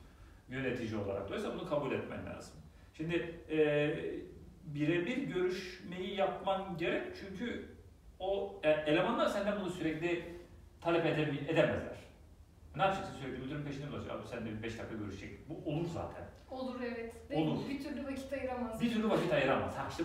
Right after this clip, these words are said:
Speaker 1: bu onların çözümü. Hani, ulan sekiz tane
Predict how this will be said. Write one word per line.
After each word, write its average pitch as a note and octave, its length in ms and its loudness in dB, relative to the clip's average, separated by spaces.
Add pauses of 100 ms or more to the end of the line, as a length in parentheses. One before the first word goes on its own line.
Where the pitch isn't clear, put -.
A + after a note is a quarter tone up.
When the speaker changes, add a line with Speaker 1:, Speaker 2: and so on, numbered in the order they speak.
Speaker 1:
bu G3+ 140 0
onların E3 340 4
çözümü. F#2+ 380 -2 (100)
Hani, A#2 180 -2 (420)
ulan D#3+ 180 2 (380)
sekiz C#3+ 340 -4
tane A3+ 480 0